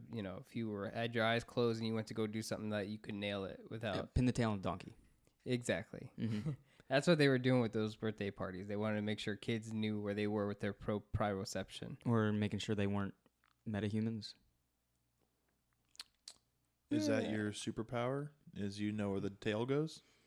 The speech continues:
Speaker 2: W-, yeah, it would be pro-pryros-, <laughs>
Speaker 3: Stop
Speaker 2: can't
Speaker 3: saying
Speaker 2: say
Speaker 3: the
Speaker 2: the
Speaker 3: word if
Speaker 2: word.
Speaker 3: you don't know how to say it. <laughs> If you gotta sound it out every time, you don't know the word.
Speaker 2: Yeah, you're right.
Speaker 1: But that's
Speaker 3: Pro-,
Speaker 1: how you
Speaker 3: pro-,
Speaker 1: learn.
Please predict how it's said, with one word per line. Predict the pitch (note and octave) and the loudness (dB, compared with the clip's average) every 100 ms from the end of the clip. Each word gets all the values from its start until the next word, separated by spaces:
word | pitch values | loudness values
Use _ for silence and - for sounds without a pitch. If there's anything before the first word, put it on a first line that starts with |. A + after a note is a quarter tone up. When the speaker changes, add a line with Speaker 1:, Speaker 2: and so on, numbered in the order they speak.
| - - | -20 -16
Speaker 2:
W-, | - D3+ | -10 -2
yeah, | D#3 D#3 B2 A#2+ | 8 8 8 6
it | C#3+ A#2+ | 0 4
would | C3 B2 | 4 6
be | B2 A#2 A2 - - | 4 4 2 -6 2
pro-pryros-, | B2 A2+ G#2+ - - - A#2 A2 G#2+ - - - - - | 4 6 2 -8 -4 4 6 6 4 0 -4 -6 -6 -4
<laughs> | - | -2
Speaker 3:
Stop | - G3+ | 6 8
Speaker 2:
can't | A3+ B2 | 8 8
Speaker 3:
saying | G#3 | 8
Speaker 2:
say | |
Speaker 3:
the | F3+ | 10
Speaker 2:
the | D#3+ | 12
Speaker 3:
word | D#3+ | 12
if | B2 | 12
Speaker 2:
word. | |
Speaker 3:
you | A#2+ | 8
don't | B2 | 6
know | A#2 | 4
how | A2 | 2
to | - | 2
say | A2+ F#2 | 2 0
it. | F2+ D3+ - - | 2 0 2 -2
<laughs> | - - - - - - - _ - - - - | -2 -6 -6 -8 -12 -14 -20 _ -20 -20 -18 4
If | C3+ | 6
you | D#3+ | 10
gotta | A3+ F#3+ | 10 10
sound | - G3 F3+ | 10 10 12
it | E3 | 12
out | D#3 | 12
every | D3+ D3 | 12 10
time, | C#3 C#3+ A#2 | 8 6 6
you | |
don't | C3 B2 | 6 6
know | A#2+ | 6
the | B2 | 6
word. | A#2 B2+ G#2 A2+ | 6 4 2 2
Speaker 2:
Yeah, | D3 | 4
you're | E3 D#3 | 4 4
right. | F#3 D3 - - _ C#3 | 2 0 -2 -16 _ 2
Speaker 1:
But | C#3 | 8
that's | F3+ | 10
Speaker 3:
Pro-, | F#3 | 10
Speaker 1:
how | E3+ | 8
you | D3+ | 8
Speaker 3:
pro-, | D#3+ F#3 | 12 12
Speaker 1:
learn. | F3 F3+ G#2+ | 12 8 0